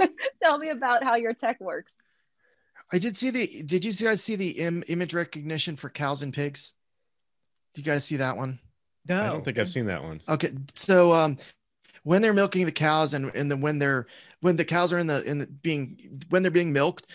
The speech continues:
Speaker 2: they're also being giving injections for different things. So they needed to identify all the cows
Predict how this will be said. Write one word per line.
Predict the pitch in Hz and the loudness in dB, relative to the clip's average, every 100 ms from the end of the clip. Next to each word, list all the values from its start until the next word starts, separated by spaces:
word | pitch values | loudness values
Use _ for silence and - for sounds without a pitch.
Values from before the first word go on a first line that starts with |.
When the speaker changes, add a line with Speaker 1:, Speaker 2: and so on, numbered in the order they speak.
| - | -2
Speaker 2:
they're | 170 | 2
also | 156 180 175 | 4 4 4
being | 175 156 | 2 2
giving | 151 151 143 | -2 -2 -2
injections | 135 135 143 - 139 131 123 | -2 0 0 0 -4 -4 -6
for | - | -4
different | 135 131 135 - _ _ _ _ _ | -6 -4 -8 -8 _ _ _ _ _
things. | 160 135 120 - - | 0 0 -4 -12 -10
So | - 180 | 2 6
they | 175 | 6
needed | 202 226 - | 6 2 2
to | 185 | 2
identify | 156 160 180 180 165 | 4 4 2 2 2
all | 120 156 | 4 2
the | 139 | 0
cows | - - 190 160 143 139 | -4 0 2 4 2 0